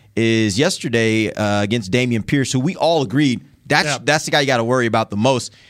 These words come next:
Speaker 1: They held him to twenty-two carries, seventy-eight yards,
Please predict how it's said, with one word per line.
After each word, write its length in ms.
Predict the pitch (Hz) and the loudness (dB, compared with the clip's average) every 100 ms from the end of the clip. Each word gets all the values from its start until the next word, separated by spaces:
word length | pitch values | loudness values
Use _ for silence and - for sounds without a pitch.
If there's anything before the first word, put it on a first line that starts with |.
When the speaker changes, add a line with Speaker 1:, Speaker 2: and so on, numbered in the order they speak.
| - | -6
Speaker 1:
They 140 | 143 185 | 0 2
held 160 | 226 | 2
him 20 | 165 | -2
to 60 | |
twenty-two 460 | - 170 165 - 165 | -4 -2 -2 -2 -2
carries, 460 | - 143 139 135 - | 0 2 2 -2 -8
seventy-eight 540 | - 151 156 151 143 | -2 0 2 0 0
yards, 400 | 127 120 123 120 | 0 2 2 -2